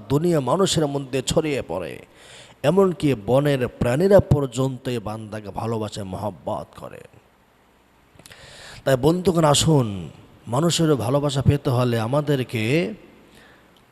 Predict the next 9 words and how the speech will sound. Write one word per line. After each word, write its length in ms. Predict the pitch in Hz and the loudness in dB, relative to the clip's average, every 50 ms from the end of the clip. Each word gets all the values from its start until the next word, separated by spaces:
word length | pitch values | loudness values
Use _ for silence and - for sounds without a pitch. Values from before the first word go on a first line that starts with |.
| _ 117 104 107 | _ -16 -8 -2
গুনাহ 380 | 123 147 170 190 185 170 151 127 | 2 2 4 6 6 4 4 2
ছাড়তে 420 | - - 123 120 113 - - 127 | 2 0 -2 -2 -2 -2 -2 0
হবে, 420 | 110 110 113 98 107 104 101 98 - - - | 0 2 2 2 0 0 -2 -4 -6 -6 -4
আমল 360 | 113 135 160 185 185 180 170 | -2 0 2 4 4 4 2
করতে 360 | 143 - 147 139 - - - | 2 2 2 2 2 0 0
হবে, 320 | 123 127 120 117 113 117 - - | 2 2 2 4 2 0 0 0
আল্লাহর 440 | - 135 160 175 180 180 170 156 143 | -2 -2 -2 0 2 2 2 2 2
সাথে 240 | - - 131 127 | -2 -4 -4 -4
মহব্বত 500 | 127 123 117 127 131 127 117 113 120 113 | -4 -2 -2 -2 -2 -4 -2 -2 -2 -2